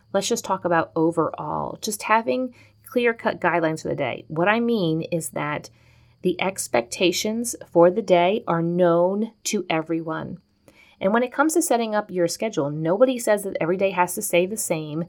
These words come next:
Nobody says that they all have to be different. You could have some days that are same. Maybe your Monday, Wednesday, Friday are all about the same, and there's expectations for how that day goes, and everybody knows what those expectations are.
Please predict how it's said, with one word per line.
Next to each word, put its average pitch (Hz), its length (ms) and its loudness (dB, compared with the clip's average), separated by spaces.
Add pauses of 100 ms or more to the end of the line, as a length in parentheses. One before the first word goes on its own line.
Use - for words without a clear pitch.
(360)
Nobody 180 360 2
says 190 220 2
that 196 140 -2
they 180 240 6
all 165 440 4
have 170 260 -2
to 165 100 -6
be 165 280 2 (140)
different. 175 520 0
You 160 100 2
could 160 140 2
have 147 200 -6
some 233 300 0
days 170 260 2
that 175 80 -2
are 170 60 0
same. 180 200 -4
Maybe 170 200 -2
your 208 100 -2
Monday, 180 340 0
Wednesday, 170 380 -2
Friday 160 560 -6
are 165 240 -4
all 160 320 -2
about 165 340 0
the 160 80 -6
same, 170 480 -4 (380)
and 175 220 2
there's 180 220 4
expectations 185 800 -4
for 156 120 -8
how 147 240 -2
that 165 200 -2
day 175 520 0
goes, 175 460 0
and 165 380 -4 (120)
everybody 208 600 2
knows 180 440 2
what 160 160 0
those 170 200 4
expectations 175 840 -4
are. 139 220 -6